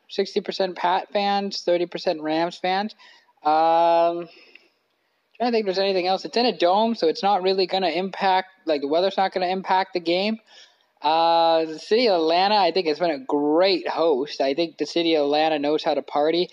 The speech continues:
It'll be great next year. I believe the game is in Miami next year, so that should make it even better. Um, no, you know what? I don't know a whole lot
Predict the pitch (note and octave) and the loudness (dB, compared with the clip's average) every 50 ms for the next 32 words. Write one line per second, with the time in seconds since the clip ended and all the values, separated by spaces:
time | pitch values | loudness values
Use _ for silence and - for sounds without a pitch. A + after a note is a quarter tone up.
0 | - - - - - D3 D3 D3 D3 D3 C#3+ D3 E3 F3+ F#3+ F3 D#3+ D#3+ E3 F3 | -12 -20 -8 -2 0 0 2 2 0 -2 0 0 2 2 2 0 0 0 -2 -2
1 | F#3 - - - F#3 F3+ F3 D#3+ D3 D3 E3 G#3 A3 G3+ D#3 E3 F3 F#3 F3+ E3 | -2 -4 -2 0 2 2 2 2 0 0 0 0 0 0 0 0 -2 -2 -2 -2
2 | E3 D#3+ D3+ D3 D3 C#3 C#3 D3 D#3+ E3 D#3+ C#3+ C3+ D3 D#3 E3 - - - F#3+ | -2 -2 -2 -2 -2 -2 0 0 0 0 -2 -2 -2 -2 -2 -2 -4 -2 0 0
3 | F#3+ F#3 - - C#3 C3 D3+ E3 D3+ - - D#3 D#3 D3+ D#3+ D#3+ D#3+ - D#3 D3+ | 0 0 -2 -4 -2 0 0 -2 -2 -4 -10 -12 -8 -4 -4 -4 -4 -4 -4 -4
4 | E3 D#3+ D3+ D#3 D3 C#3+ D#3 E3 F3+ G3+ A3 A3 - _ _ _ _ _ _ _ | -2 -2 -2 -2 -2 0 2 2 2 0 -2 -4 -10 _ _ _ _ _ _ _
5 | _ - D#3 D#3+ D#3+ E3 E3+ E3+ E3+ E3+ E3+ E3+ F3 F3 E3+ E3 - - _ _ | _ -4 -2 0 2 2 2 2 2 2 2 2 0 -2 -4 -8 -12 -14 _ _
6 | _ _ _ _ _ _ _ _ _ - G3+ A3+ C4 C4+ C#4 C4 A3 A3 B3 C4 | _ _ _ _ _ _ _ _ _ -4 -2 0 2 2 2 2 0 2 2 2
7 | C4 C4+ C4+ B3 G#3+ A3 A#3 B3+ B3+ C4 C4 B3+ B3 A#3+ A3 G#3 - - A3+ A#3 | 4 2 2 2 2 2 2 2 0 0 0 2 2 2 2 0 0 0 0 2
8 | A#3 A3+ A3 A3 G#3 | 2 2 2 0 0